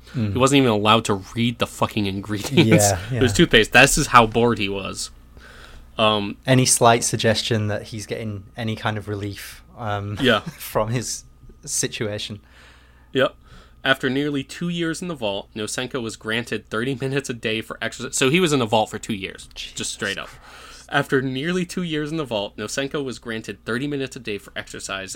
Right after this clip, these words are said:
Speaker 2: in a small yard next to his cell. The area was surrounded by a chain link fence and by a second fence that I could not see through. Nosenko said, "The only thing I could see was the sky."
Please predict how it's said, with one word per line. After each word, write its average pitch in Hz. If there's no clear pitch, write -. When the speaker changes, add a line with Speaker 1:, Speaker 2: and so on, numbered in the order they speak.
Speaker 2:
in 107
a 98
small 127
yard 110
next -
to 110
his 101
cell. -
The -
area 147
was 131
surrounded 117
by 110
a 98
chain 123
link 143
fence 101
and 107
by 98
a 95
second -
fence 95
that -
I 104
could -
not 104
see 104
through. 95
Nosenko -
said, 92
"The -
only 120
thing 120
I 107
could -
see 104
was 95
the -
sky." 69